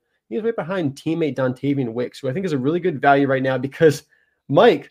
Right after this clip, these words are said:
somehow Dontavian Wicks is good. He has thirty-three receptions for five hundred nineteen yards and two touchdowns and a two point zero one yards per route run. I don't know what's going on with Green Bay Packers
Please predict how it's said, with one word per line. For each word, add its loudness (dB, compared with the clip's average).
somehow 2
Dontavian 0
Wicks 2
is -2
good. 2
He 2
has -6
thirty-three 2
receptions 0
for -12
five 0
hundred -6
nineteen -2
yards 0
and -2
two -6
touchdowns -2
and -2
a 2
two -6
point -4
zero -2
one 0
yards -2
per -8
route -4
run. -4
I -4
don't -4
know 0
what's -2
going -4
on -4
with -8
Green -6
Bay -4
Packers -6